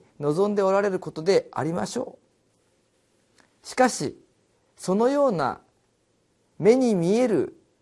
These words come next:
信仰の歩みをきちんとしているからといって、また多くの人に感謝をされているからといって、不貧困が許されるということではありません。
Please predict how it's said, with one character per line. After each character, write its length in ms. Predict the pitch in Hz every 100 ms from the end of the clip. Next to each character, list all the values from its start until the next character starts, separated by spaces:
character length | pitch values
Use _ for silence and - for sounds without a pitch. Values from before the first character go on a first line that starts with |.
| _ _ _
信 340 | - 185 196
仰 180 | 190 190
の 140 | 190 165
歩 240 | 165 196
み 140 | 208
を 280 | 156 107 - _ _ _ _ _
き 100 | -
ち 200 | - 254
ん 100 | 226
と 120 | -
し 100 | -
て 180 | - 208
い 60 |
る 80 | 220
か 120 | 214
ら 120 | 135 110
と 120 | 92
い 40 |
っ 20 |
て、 240 | 87 _ - - _ _ _ _ _ -
ま 120 | 185
た 220 | 208 - -
多 220 | 240 262
く 100 | 202
の 100 | 175
人 140 | 180
に 100 | 170
感 300 | - 220 247
謝 120 | 220
を 60 | 151
さ 140 | -
れ 100 | 170
て 180 | 175 190
い 60 | 196
る 80 | 220
か 100 | 190
ら 120 | 147
と 120 | 117
い 60 | 107
っ 40 |
て、 360 | - - 202 - _ _ _ _ _ _ _ _ _
不 160 | - 139
貧 300 | 131 139 107
困 280 | 101 87 107
が 240 | 160 - _ _ _ _ 110
許 220 | 113 131
さ 180 | 160 160
れ 100 | 180
る 140 | 175
と 120 | 160
い 100 | 139
う 60 | 135
こ 120 | 139
と 120 | 143
で 100 | 170
は 220 | 247 - - _ _ _ _
あ 100 | -
り 100 | 101
ま 120 | 98
せ 140 | -
ん。 60 | -